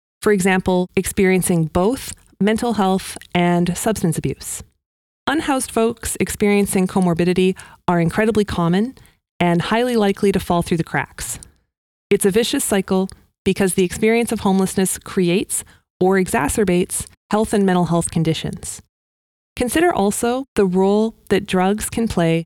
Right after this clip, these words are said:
as a tool of survival for unhoused people. Drugs like methamphetamine and crack cocaine are frankly indispensable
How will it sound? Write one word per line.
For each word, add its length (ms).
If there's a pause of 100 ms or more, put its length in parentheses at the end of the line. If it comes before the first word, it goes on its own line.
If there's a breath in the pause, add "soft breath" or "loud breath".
as 160
a 60
tool 320
of 80
survival 600
for 200
unhoused 680
people. 360 (760)
Drugs 520 (380 loud breath)
like 200
methamphetamine 920
and 220
crack 180
cocaine 480 (380 loud breath)
are 540
frankly 360
indispensable 880